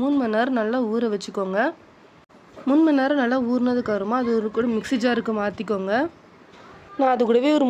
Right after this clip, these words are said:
மூணு ஸ்பூன் அளவு சாதம் ஆட் பண்ணிக்கிறேன். ஒரு ரெண்டு ஏலக்காய் ஆட் பண்ணிக்கோங்க. இன்னும் ஒரு அரை கப் அளவு தண்ணி சேர்த்துக்கோங்க. தண்ணி சேர்த்ததுக்கு அப்புறமா மிக்ஸி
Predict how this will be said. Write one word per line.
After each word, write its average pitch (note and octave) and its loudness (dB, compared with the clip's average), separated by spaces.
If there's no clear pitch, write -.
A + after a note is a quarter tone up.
மூணு C#4+ 4
ஸ்பூன் D4+ 0
அளவு A#3 2
சாதம் B3 4
ஆட் G#3+ -2
பண்ணிக்கிறேன். G#3+ 0
ஒரு B3 4
ரெண்டு A#3+ 2
ஏலக்காய் C4 2
ஆட் G3+ -4
பண்ணிக்கோங்க. G#3 0
இன்னும் D#4+ 2
ஒரு C4 4
அரை C4 2
கப் D4+ -2
அளவு B3+ 2
தண்ணி B3 0
சேர்த்துக்கோங்க. G#3+ -2
தண்ணி C4 2
சேர்த்ததுக்கு A#3+ 0
அப்புறமா G3+ 0
மிக்ஸி B3 -2